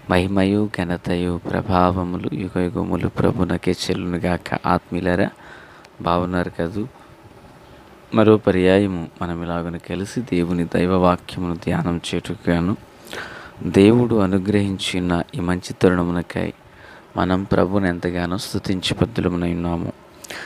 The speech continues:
దయగలిగిన ఆయన ఆత్మచేత సమభూమి గల దేశమున ప్రభు మనలను నడిపించునుగాక. నేటి దిన వాక్య ధ్యానమై నిర్గమాకాండము పదిహేనవ అధ్యాయము ఇరవై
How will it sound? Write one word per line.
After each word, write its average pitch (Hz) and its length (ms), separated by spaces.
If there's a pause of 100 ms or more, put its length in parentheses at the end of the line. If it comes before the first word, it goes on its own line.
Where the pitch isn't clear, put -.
(180)
దయగలిగిన 98 680 (100)
ఆయన 90 420 (100)
ఆత్మచేత 90 880 (280)
సమభూమి 95 760
గల 90 140
దేశమున 90 640
ప్రభు 107 640
మనలను 90 420
నడిపించునుగాక. 92 1120 (680)
నేటి 107 260
దిన 113 440 (120)
వాక్య 98 360
ధ్యానమై 92 500
నిర్గమాకాండము 101 1300
పదిహేనవ 92 520
అధ్యాయము 90 680 (1900)
ఇరవై 104 460